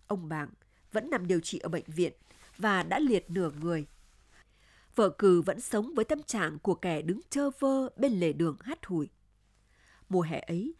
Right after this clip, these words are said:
Luận phải làm một việc bất đắc dĩ, đến một cơ sở sản xuất để phản ánh, điều tra với tư cách một phóng viên. Việc ấy Luận đã quá quen. Nhưng đến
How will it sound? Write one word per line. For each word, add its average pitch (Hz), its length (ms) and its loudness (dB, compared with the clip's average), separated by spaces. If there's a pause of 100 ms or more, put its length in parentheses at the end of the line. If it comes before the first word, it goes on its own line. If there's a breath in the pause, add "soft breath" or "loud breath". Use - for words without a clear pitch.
(160 soft breath)
Luận 208 240 4
phải 185 160 -4
làm 160 200 -2
một 156 220 -4
việc 165 280 0
bất 269 220 -6
đắc - 200 -8
dĩ, 277 280 -6 (360 soft breath)
đến 202 200 0
một 277 140 -2
cơ 294 100 0
sở 196 200 0
sản 156 260 -6
xuất - 260 -8
để 170 120 -2
phản 143 240 -8
ánh, 185 240 -8 (120)
điều 175 200 0
tra 196 380 -6 (280 soft breath)
với 180 180 2
tư 226 120 -6
cách - 220 -8
một 147 160 -4
phóng 196 280 -12
viên. 185 180 0 (580 loud breath)
Việc 190 140 2
ấy 190 320 -2
Luận 208 260 0
đã 107 100 -6
quá 196 360 -8
quen. 196 200 -8 (640 soft breath)
Nhưng 185 280 -2
đến 190 200 -2